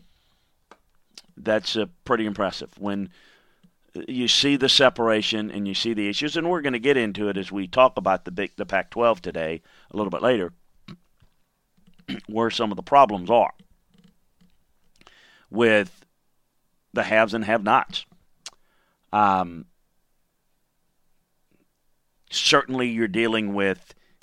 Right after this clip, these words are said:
in the S E C corridor, a lot of money. Of course, the Big Ten has a lot of money,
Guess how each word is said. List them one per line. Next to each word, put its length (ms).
in 120
the 180
S 160
E 80
C 220
corridor, 480
a 60
lot 280
of 60
money. 160
Of 60
course, 200
the 100
Big 280
Ten 300
has 300
a 60
lot 220
of 40
money, 320